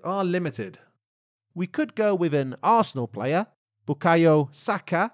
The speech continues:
Speaker 2: had a great game at left back. Son Heung-min was great for Spurs.
Speaker 1: They would both be good choices, but we're going to go with Arsenal's Nicolas Pepe. He scored one and set up two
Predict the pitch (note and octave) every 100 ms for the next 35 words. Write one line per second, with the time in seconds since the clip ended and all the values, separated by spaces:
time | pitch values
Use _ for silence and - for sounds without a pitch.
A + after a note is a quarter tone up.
0 | - D#3 D3+ A#2+ C#3 D#3+ E3 - D#3+ D#3
1 | D#3+ D#3 B2+ D#3 F#3+ - - C#3+ G3+ -
2 | - _ _ _ - G3 G3 D3+ F#3+ F3+
3 | F#3+ A3+ B3+ - C#3+ D3 F3 - D3 -
4 | E3+ F#3 B3+ E4 - _ _ _ _ _
5 | _ _ _ G3+ G3+ G3+ - B3 G3 -
6 | E3 C#3+ - B3+ - G3+ F3 B2 G#2+ E2+
7 | - _ _ _ - - G#3+ B3+ B3 F#3+
8 | F3+ E3+ E3 D3+ C3 - G#3 G#3+ - G#2
9 | G3+ F#3 - _ - A3 - G3+ F#3 -
10 | E3+ A#2+ A2 D#2 - _ _ _ - A#3
11 | - F#3 F3 C3+ F3+ G#3 G3+ - C#3 C3
12 | - A#3+ G#3+ G3+ - - A3 E3 D#3